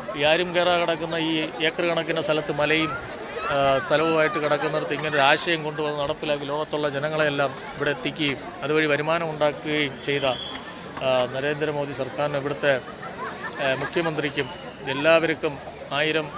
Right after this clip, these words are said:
ആയിരം അഭിനന്ദനങ്ങൾ അർപ്പിക്കുന്നു. അതുപോലെ തന്നെ നമ്മുടെ നാട്ടിൽ രാഷ്ട്രീയ പാർട്ടികൾക്കും നമ്മുടെ രാ-, സ്റ്റേറ്റ് ഭരിക്കുന്നവർക്കും ഇതൊരു മാതൃകയാവട്ടെ. അവർക്കും ഇതേ കണക്ക് നല്ല നല്ല ആശയങ്ങൾ ഉണ്ടാവട്ടെ. നമ്മുടെ പല ഡാമുകളും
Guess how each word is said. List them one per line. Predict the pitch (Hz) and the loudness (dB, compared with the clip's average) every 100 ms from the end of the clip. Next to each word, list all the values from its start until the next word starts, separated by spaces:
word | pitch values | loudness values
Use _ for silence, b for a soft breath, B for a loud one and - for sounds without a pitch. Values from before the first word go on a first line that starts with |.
| 147 | 0
ആയിരം | 151 151 143 | 2 2 0
അഭിനന്ദനങ്ങൾ | 131 143 165 170 165 151 139 | -2 -2 0 0 2 2 2
അർപ്പിക്കുന്നു. | 143 147 156 143 | 0 -4 -2 0
അതുപോലെ | 143 143 147 151 151 | 0 0 2 2 2
തന്നെ | 165 226 - - - - - 135 139 | 2 0 -2 -10 -12 -10 -8 -2 -2
നമ്മുടെ | 156 170 160 | 2 4 4
നാട്ടിൽ | 147 151 147 | 4 2 2
രാഷ്ട്രീയ | 143 143 180 190 185 | 2 0 0 2 2
പാർട്ടികൾക്കും | 151 143 151 147 131 143 - - 147 | 0 0 -2 -4 -6 -6 -6 -8 -8
നമ്മുടെ | 139 151 151 156 147 | 0 0 0 -6 -8
രാ-, | 135 139 135 131 131 127 | -4 -2 -2 -2 -4 -6
സ്റ്റേറ്റ് | - 143 160 | -8 -6 -4
ഭരിക്കുന്നവർക്കും | 156 151 160 170 170 160 139 - | -2 0 0 4 4 4 -2 -2
ഇതൊരു | 143 151 135 | -2 0 2
മാതൃകയാവട്ടെ. | 139 170 202 180 147 143 131 - - - - 139 | 4 4 6 8 6 2 -2 -2 -12 -14 -10 -4
അവർക്കും | 151 180 185 | -2 0 0
ഇതേ | 170 | 4
കണക്ക് | 170 165 151 | 4 2 0
നല്ല | 160 170 | 0 0
നല്ല | 160 147 | 4 4
ആശയങ്ങൾ | 156 180 180 160 | 4 2 0 0
ഉണ്ടാവട്ടെ. | 151 147 143 135 120 139 | 2 2 2 -2 -2 -6
നമ്മുടെ | 147 156 143 143 - - 139 | -2 2 2 0 -10 -6 0
പല | 147 143 | 2 4
ഡാമുകളും | 147 160 160 | 2 4 2